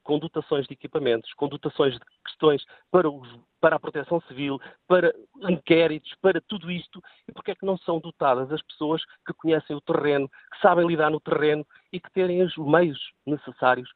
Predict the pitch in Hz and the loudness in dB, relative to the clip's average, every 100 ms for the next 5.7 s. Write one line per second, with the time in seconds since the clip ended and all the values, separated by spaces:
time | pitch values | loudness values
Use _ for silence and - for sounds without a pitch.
0 | _ _ 120 104 - _ _ _ _ _ | _ _ -6 -6 -10 _ _ _ _ _
1 | 107 120 110 98 85 92 - - 98 90 | -4 0 0 -2 -2 -2 -2 -4 0 0
2 | - - - 110 107 104 95 - - 120 | -2 -4 0 2 0 0 -2 -2 -8 -6
3 | 113 98 107 117 - - - 170 - - | -4 -2 -2 -2 -4 -6 -4 -6 -6 2
4 | 156 156 - 127 - 123 - - 123 - | 2 2 0 2 4 2 0 -6 -6 -2
5 | 123 113 120 117 107 107 | -4 -4 -6 0 2 0